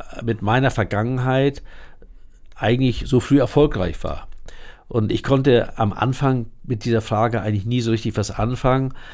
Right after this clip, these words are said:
und hab mir dann irgendwann mal etwas mehr Gedanken dazu gemacht. Und dann habe ich eigentlich relativ schnell rausbekommen, dass fleißig sein ist eine Selbstverständlichkeit und dass man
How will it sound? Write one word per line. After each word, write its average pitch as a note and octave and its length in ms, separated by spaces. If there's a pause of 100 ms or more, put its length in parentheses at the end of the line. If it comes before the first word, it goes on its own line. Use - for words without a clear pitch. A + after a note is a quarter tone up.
(640)
und G#2 260
hab A#2 220
mir B2 140
dann A2+ 180
irgendwann A#2 680
mal G#2+ 520 (100)
etwas A2+ 400
mehr B2+ 180
Gedanken F#2+ 460
dazu F2 260
gemacht. B2 460
Und G#2+ 220
dann G#2+ 320
habe A#2 180
ich G#2+ 160
eigentlich A#2 200
relativ C3+ 280
schnell A2+ 240
rausbekommen, A#2+ 800 (680)
dass - 360 (560)
fleißig B2 540
sein G#2 340
ist - 380
eine G#2 240
Selbstverständlichkeit G#2+ 1000
und F#2 160
dass G#2+ 180
man A2+ 280